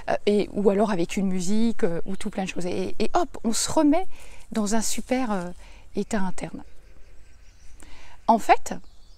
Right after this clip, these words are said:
nous pouvons transformer n'importe quelle expérience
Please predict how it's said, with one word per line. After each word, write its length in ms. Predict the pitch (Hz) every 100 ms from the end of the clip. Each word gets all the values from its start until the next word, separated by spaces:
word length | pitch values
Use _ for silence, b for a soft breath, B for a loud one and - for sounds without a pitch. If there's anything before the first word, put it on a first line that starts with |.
| - - - - b b b
nous 140 | 247
pouvons 320 | 233 277 247 233
transformer 880 | - 339 - - 277 247 285 349 - - -
n'importe 400 | 190 302 - 381
quelle 160 | - 240
expérience 760 | - - 196 170 165 - -